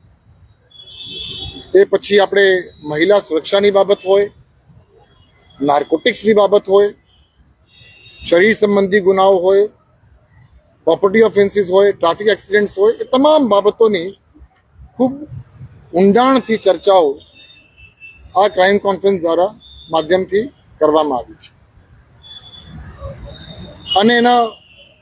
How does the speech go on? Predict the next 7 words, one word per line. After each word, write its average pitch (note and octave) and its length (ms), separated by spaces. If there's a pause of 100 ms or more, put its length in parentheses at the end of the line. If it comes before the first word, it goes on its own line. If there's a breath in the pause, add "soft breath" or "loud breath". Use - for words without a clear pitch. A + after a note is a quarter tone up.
(440)
પરિણામ G3 480
પણ A3 140
આપણને G#3 520 (720)
જોવા F3 220
મળી D3 280
રહ્યું A2 200
છે. - 140